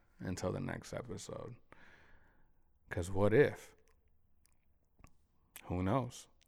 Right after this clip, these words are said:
But going off into this whole thing and all that, uh, they also wanted us to talk about, um, body count.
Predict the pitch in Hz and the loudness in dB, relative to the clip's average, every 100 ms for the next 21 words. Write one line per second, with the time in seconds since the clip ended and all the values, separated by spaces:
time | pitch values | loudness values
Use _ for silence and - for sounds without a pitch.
0 | - - 196 202 - - - - - - | 6 12 12 12 0 -18 -20 -20 -20 -20
1 | - - - - 131 135 147 165 156 151 | -20 -20 -20 -18 -4 6 10 10 12 10
2 | 139 127 120 117 110 117 113 117 110 98 | 10 6 6 6 8 8 8 6 2 2
3 | 87 92 92 95 - - - - - _ | 0 2 0 0 -6 -20 -20 -20 -20 _
4 | - - - - _ _ _ - _ _ | -20 -20 -20 -20 _ _ _ -20 _ _
5 | _ _ _ _ - - - 107 98 95 | _ _ _ _ -20 -16 -2 2 4 2
6 | 90 98 107 110 - 110 110 107 101 - | 0 2 4 6 6 6 6 6 4 0
7 | - - - - 107 107 101 95 95 92 | -10 -18 -14 -10 2 4 4 4 2 2
8 | 92 - - 104 92 98 139 - - - | 2 -2 -6 -6 -6 -8 -12 -16 -20 -20
9 | - - - - - - - - - - | -20 -20 -20 -20 -20 -20 -20 -20 -20 -20
10 | - - 95 107 98 - 85 85 | -12 2 8 8 8 0 -6 -8